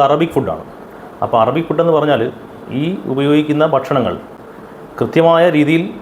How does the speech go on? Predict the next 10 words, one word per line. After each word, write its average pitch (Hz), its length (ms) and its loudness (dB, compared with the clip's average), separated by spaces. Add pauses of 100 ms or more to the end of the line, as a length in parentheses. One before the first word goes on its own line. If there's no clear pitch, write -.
(760)
പാചകം 151 440 4
ചെയ്ത് 156 200 0
കഴിക്കുക. 98 300 0 (1600)
പാചകം 131 400 2
ചെയ്ത് 151 240 2
സുരക്ഷിതമായ 151 520 2
സ്ഥലത്ത് 139 300 0
പാചകം 127 240 4
ചെയ്ത് 131 160 -2
കഴിക്കുകയാണെങ്കിൽ 110 560 0